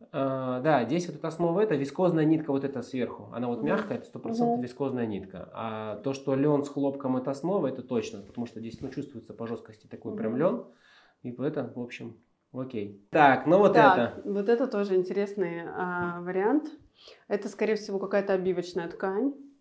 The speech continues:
Speaker 2: Я думаю, что для каких-нибудь, может быть, декоративных подушек, для обивки кресел, может быть, диванов. Это вообще такая довольно трендовая история. А,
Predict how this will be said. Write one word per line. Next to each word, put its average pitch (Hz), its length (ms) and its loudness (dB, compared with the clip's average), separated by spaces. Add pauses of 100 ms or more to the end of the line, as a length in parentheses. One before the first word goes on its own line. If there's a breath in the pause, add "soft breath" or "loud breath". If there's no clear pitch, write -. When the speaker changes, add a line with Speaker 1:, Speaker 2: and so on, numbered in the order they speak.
(1500)
Speaker 2:
Я 185 440 -2 (200)
думаю, 190 280 4
что 180 640 -4
для 180 240 -2
каких-нибудь, 180 800 -6
может 180 260 -6
быть, 175 100 -12
декоративных 180 640 -4
подушек, 220 460 -4
для 190 180 0
обивки 175 400 -8
кресел, 202 840 -2
может 180 340 -4
быть, 170 180 -8
диванов. 190 580 0 (380 loud breath)
Это 196 160 -4
вообще 202 200 -8
такая 202 280 0
довольно 185 340 4
трендовая 180 500 0
история. 202 640 -2 (440 soft breath)
А, 175 720 -4